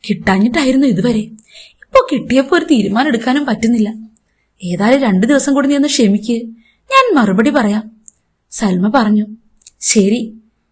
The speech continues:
രണ്ടേ രണ്ട് ദിവസം. അപ്പൊ നീ വേഗം എന്നോട് തീരുമാനം പറയണം കേട്ടോ, അല്ലെങ്കിൽ ദേ ഈ സീമ ഒറ്റയ്ക്ക് അങ്ങ് നടത്തിക്കളയും.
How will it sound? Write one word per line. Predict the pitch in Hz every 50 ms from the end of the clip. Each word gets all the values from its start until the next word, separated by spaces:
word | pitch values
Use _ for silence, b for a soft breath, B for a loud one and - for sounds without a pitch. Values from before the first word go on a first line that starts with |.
| _ - 453
രണ്ടേ | 480 480 480 494 508 494 480 453
രണ്ട് | 415 392 330
ദിവസം. | 262 233 208 214 220 - 254 - - - - _ _ b b b b b b b b
അപ്പൊ | 208 - - 254 269
നീ | 269 269 277 294 285 - - - - _ _ _ -
വേഗം | 370 453 453 453 466 453 - 480 415
എന്നോട് | 294 277 285 262 -
തീരുമാനം | - 240 196 190 190 202 226 277 311
പറയണം | 320 285 269 277 262
കേട്ടോ, | 220 208 220 202 165 - - - - _ _ -
അല്ലെങ്കിൽ | 208 185 185 185 185 214 233
ദേ | 285 294 320 349 - - _ _ _ _ - 539
ഈ | 554 - -
സീമ | 339 285 240 262 285
ഒറ്റയ്ക്ക് | 254 214 214 226 233 285 277 339
അങ്ങ് | 302 330
നടത്തിക്കളയും. | 330 285 214 - - 220 214 - 254 240 208 208 - - -